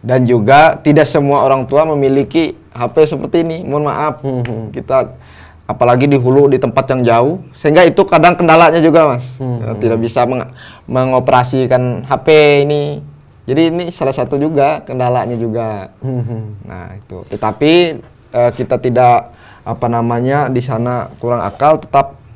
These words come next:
Speaker 1: melalui yang muda-muda pastinya. Karena yang muda ini kan, eh, cepat beradaptasi dengan hal-hal baru.
Speaker 2: Hmm.
Speaker 1: Nah, sehingga itu. Sehingga perlahan kan pemuda yang ada di daerah, ya kita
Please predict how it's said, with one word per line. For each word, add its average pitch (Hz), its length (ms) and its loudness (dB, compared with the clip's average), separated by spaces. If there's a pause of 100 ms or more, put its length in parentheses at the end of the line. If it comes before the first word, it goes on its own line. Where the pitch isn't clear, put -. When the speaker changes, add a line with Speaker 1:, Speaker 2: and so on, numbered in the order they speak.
(320)
Speaker 1:
melalui 123 440 4
yang 127 80 2
muda-muda 131 720 4
pastinya. 127 520 -4
Karena 147 240 -2
yang 160 80 0
muda 131 320 4
ini 135 200 0
kan, - 280 -4 (520)
eh, 127 640 6 (260)
cepat - 320 2
beradaptasi 139 720 2
dengan 127 160 -2
hal-hal 131 360 0
baru. 123 400 -2
Speaker 2:
Hmm. 131 360 -6
Speaker 1:
Nah, 104 240 -8
sehingga 117 280 -6
itu. 104 360 -6 (520)
Sehingga 151 240 -4
perlahan 127 520 2
kan 147 120 0
pemuda 117 480 2
yang 120 120 2
ada 113 200 0
di 120 120 0
daerah, 113 480 0
ya 127 80 -6
kita - 440 -8